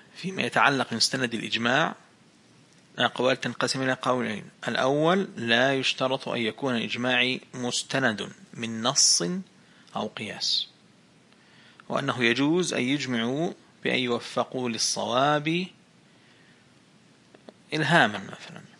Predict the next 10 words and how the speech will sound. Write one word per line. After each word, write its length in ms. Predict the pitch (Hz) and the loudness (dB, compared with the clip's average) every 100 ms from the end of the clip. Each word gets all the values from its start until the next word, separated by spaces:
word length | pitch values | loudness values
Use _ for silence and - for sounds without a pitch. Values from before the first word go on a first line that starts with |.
| - - - - - - - - - - - | -20 -20 -20 -20 -20 -20 -20 -20 -20 -12 -6
القول 300 | 123 139 143 | 2 6 6
الثاني 600 | 131 - 156 170 180 180 | 4 4 8 8 6 4
أنه 260 | 175 170 180 | 4 4 6
يشترط، 560 | 170 - 131 104 - - - _ - | 6 6 6 4 -12 -20 -20 _ -4
يشترط 580 | 120 - 160 160 139 110 | -2 4 6 6 4 0
للإجماع 720 | 110 110 123 135 156 165 - - | -4 -4 0 4 6 6 2 0
مستند، 680 | 135 - 143 127 120 - - - _ _ _ _ _ - _ - | 2 4 4 4 4 0 -20 -20 _ _ _ _ _ -20 _ -6
وهذا 260 | 117 117 | 0 0
قول 260 | 117 - 120 | 0 0 2
الجمهور 500 | 117 120 113 120 - | 0 -2 -2 -4 -6